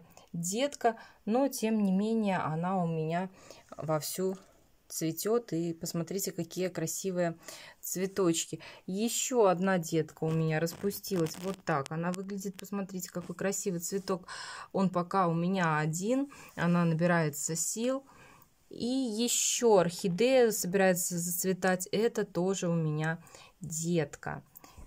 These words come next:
Ещё такая есть расцветка. Посмотрите, тоже очень красивая орхидея, интересная.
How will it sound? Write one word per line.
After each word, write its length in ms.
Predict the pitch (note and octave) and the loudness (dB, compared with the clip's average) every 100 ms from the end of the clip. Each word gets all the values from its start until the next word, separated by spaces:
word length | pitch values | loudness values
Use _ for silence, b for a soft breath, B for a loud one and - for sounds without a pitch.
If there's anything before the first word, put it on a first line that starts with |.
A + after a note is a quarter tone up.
| B _ _ _ _ | B _ _ _ _
Ещё 340 | F3+ F#3 - C4+ | -2 0 0 0
такая 400 | - A#3 G3 F#3 | 0 2 4 4
есть 300 | F3+ F3+ - | 0 -2 -2
расцветка. 600 | F3+ F3+ - F3 F3 - | -2 -2 -4 -4 -4 -8
Посмотрите, 580 | - F#3 F#3 F3 F3 F3 | -6 -2 -2 -2 -6 -2
тоже 320 | G3 F3+ E3+ | 0 0 0
очень 340 | F3 E3 E3+ D#3+ | 0 0 -2 -2
красивая 680 | E3 F3+ - A#3 A#3+ G3+ | -2 0 -2 -2 0 2
орхидея, 560 | F3+ E3+ - D3+ E3+ D#3+ | 2 -2 -4 0 2 4
интересная. 880 | D#3+ D#3+ F#3 F#3+ A#3 - E3+ D#3 | 4 2 2 4 4 2 0 0